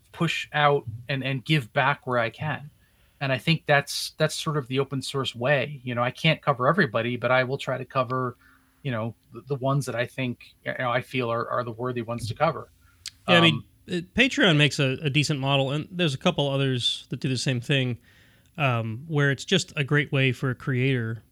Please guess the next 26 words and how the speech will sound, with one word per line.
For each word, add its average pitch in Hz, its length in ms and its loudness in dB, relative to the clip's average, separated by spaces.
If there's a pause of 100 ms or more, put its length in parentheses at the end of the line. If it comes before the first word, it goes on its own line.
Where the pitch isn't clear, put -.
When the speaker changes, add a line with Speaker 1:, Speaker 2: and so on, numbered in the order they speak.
(280)
Speaker 2:
to 120 260 0
not 127 380 0 (800)
directly 127 520 -2
charge 120 720 -4 (100)
for 139 220 -4
a 113 60 -4
thing, 117 440 -4 (400)
but 139 140 2
it's 131 120 -2
a 135 40 -4
great 139 200 0
way 131 140 2
to 123 60 0
give 123 260 -2
back 127 440 0
to 143 120 -2
those 120 240 -2
folks - 560 -6 (560)
who 139 200 -2
are 113 100 -4
creating 156 400 4
a 123 40 -2
thing 131 240 0
that 127 60 -2
you 131 160 -2
enjoy. 123 520 -2